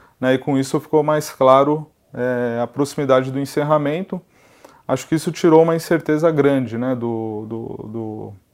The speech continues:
dos preços dos ativos e conseguiu beneficiar aí a maioria das classes, principalmente na primeira metade do mês.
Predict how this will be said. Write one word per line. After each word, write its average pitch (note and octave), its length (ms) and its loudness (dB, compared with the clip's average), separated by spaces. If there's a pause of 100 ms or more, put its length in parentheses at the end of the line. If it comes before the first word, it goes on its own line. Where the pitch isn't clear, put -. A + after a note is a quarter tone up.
(520)
dos B2 160 -8
preços C3+ 380 0
dos B2+ 160 -6
ativos C#3 500 0
e D3+ 320 0
conseguiu C3+ 400 -6
beneficiar C3+ 600 0
aí B2 120 0
a C3 60 0
maioria C3+ 460 -2
das C#3 200 -4
classes, A#2 440 -2
principalmente B2 600 -6
na A#2+ 220 -6
primeira B2 340 -6
metade A#2+ 380 -6
do B2+ 100 -10
mês. G#2+ 560 -12